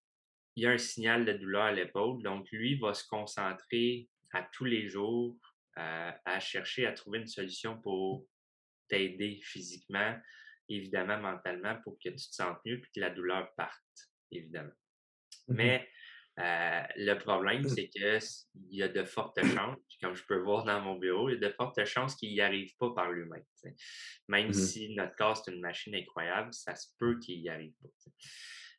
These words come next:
Speaker 2: Mhm.
Speaker 1: Euh, mais lui, il perd son énergie à trouver une solution puis essayer de t'aider, puis il met pas son attention sur d'autres choses, tu sais.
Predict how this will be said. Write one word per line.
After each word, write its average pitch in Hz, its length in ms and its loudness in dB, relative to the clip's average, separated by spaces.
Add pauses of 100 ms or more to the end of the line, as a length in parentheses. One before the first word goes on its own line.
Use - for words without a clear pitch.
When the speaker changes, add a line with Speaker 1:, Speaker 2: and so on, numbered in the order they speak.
(120)
Speaker 2:
Mhm. 107 80 0
Speaker 1:
Euh, 80 180 -4 (560)
mais 104 280 6
lui, 120 280 2
il 120 140 -2
perd 120 280 6
son 98 260 -4
énergie 107 920 -2
à 92 400 0 (440)
trouver 101 340 2
une - 80 -4
solution 101 540 -2
puis 101 100 -2
essayer 95 380 -4
de - 60 -20
t'aider, 107 540 -2
puis 104 200 -4
il 101 80 -6
met 95 140 0
pas 123 160 0
son 104 280 -4
attention 90 600 -4
sur 95 400 -2 (120)
d'autres 85 300 -2
choses, 95 380 -4
tu 92 80 -8
sais. - 80 -14